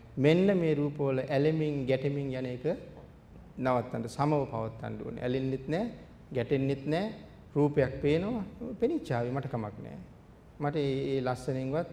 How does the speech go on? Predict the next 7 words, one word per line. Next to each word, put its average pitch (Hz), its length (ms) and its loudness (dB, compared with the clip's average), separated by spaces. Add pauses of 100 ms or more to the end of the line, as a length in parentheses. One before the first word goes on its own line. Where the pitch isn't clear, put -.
(140)
මට 139 220 -4
ඒ 131 120 -2
භයානකකමින් 127 680 -4
වල 120 220 -2
වැඩක් 117 300 -4
නෑ. 160 240 0 (460)
මම 123 260 -2